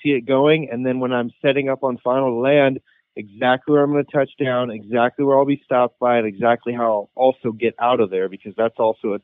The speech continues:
ticket too. You can land places that are too small for you to take off again. And so I play this movie in my head, and if it doesn't go exactly how I planned, I get very upset because I'm my own worst critic.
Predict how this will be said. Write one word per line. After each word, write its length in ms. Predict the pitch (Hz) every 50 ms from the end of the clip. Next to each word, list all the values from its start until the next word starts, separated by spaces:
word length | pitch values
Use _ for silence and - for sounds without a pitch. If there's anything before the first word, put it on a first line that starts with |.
| -
ticket 220 | 127 113 - 92 - -
too. 80 | - 123
You 160 | 117 110 110
can 180 | - - 107 98
land 280 | 110 117 127 135 123
places 420 | - - 110 107 101 - 107 107 104 110
that 120 | 110 104
are 200 | 101 95 90 - _ _ _ _ _ _ _ - -
too 80 | 135 113 - -
small 240 | - 120 117 110 -
for 100 | - 117
you 140 | 110 98 92
to 40 | -
take 200 | 120 107 98 107
off 260 | 120 131 127 - -
again. 340 | 98 104 98 92 95 98 - _ _ _ _ _ -
And 120 | 117 107 -
so 80 | 139
I 60 | 131 123
play 240 | - - - 185
this 160 | 151 135 120 - -
movie 260 | 139 147 151 135 139
in 100 | 131 123
my 160 | 123 113 110 107
head, 320 | 110 117 117 139 135 135
and 140 | - 117 123
if 140 | 123 - 160
it 100 | 160 -
doesn't 320 | 180 175 156 156 139 123
go 220 | 120 131 139 143
exactly 600 | 123 107 101 95 - 123 120 123 131 - - 135
how 140 | 127 127 123
I 80 | 120 117
planned, 400 | - - 127 127 131 139 131 120
I 60 | 110
get 160 | 107 113 98 98 98
very 460 | 113 120 123 131 131 131 131 135 127 _ _ _ _ _ _ _ -
upset 480 | - 87 - _ _ - 123 107 - -
because 180 | 104 101 113 120
I'm 60 | 113
my 160 | 110 120 117
own 140 | 120 113 110
worst 260 | 110 113 107 - _
critic. 360 | _ - 131 123 - 107 104